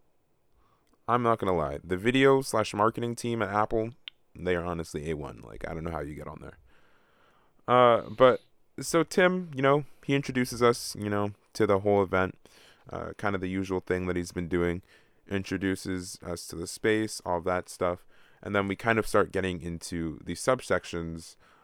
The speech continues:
of the different things that are being released and, um, all that stuff. And so the event kind of starts with the HomePod Mini.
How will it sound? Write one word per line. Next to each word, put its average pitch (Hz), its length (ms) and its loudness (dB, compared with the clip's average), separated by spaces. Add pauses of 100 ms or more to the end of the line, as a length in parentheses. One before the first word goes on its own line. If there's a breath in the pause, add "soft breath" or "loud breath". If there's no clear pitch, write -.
of 85 640 0
the 92 80 -4
different 85 400 -6
things 85 260 -2
that 78 100 -6
are 80 60 -4
being 78 180 -8
released 78 560 -8
and, 71 420 -12
um, 76 220 -12 (100)
all 76 140 -8
that 76 220 -10
stuff. - 320 -12 (380 soft breath)
And 113 140 -2
so 127 220 8
the 131 160 0
event 175 380 2
kind 127 160 -2
of 120 80 0
starts - 460 0
with 101 240 -2
the 90 240 -4
HomePod 87 520 -4
Mini. 92 360 -4